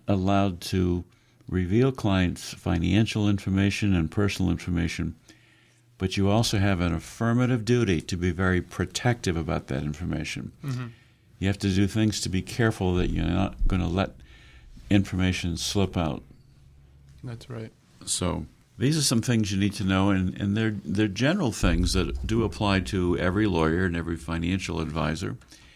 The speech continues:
Speaker 1: And in your case, Pete, you have certain securities licenses, and you are required under S E C law, Securities and Exchange Commission,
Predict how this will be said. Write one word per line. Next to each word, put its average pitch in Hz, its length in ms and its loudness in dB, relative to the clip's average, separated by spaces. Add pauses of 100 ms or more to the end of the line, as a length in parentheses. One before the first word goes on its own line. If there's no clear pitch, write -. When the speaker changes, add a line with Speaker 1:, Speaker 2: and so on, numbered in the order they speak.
(580)
Speaker 1:
And 92 400 2
in 87 160 0
your 110 160 2
case, 95 320 2
Pete, 104 260 0
you 104 180 0
have 98 200 2
certain - 300 0
securities 98 680 0
licenses, 82 800 -2 (520)
and 87 240 0
you 104 200 2
are 98 100 4
required 90 680 2
under 82 520 -2 (640)
S 87 220 0
E 95 100 2
C 101 280 2
law, 101 440 0
Securities 87 680 -2
and 78 80 -4
Exchange 92 600 -2
Commission, 95 520 -2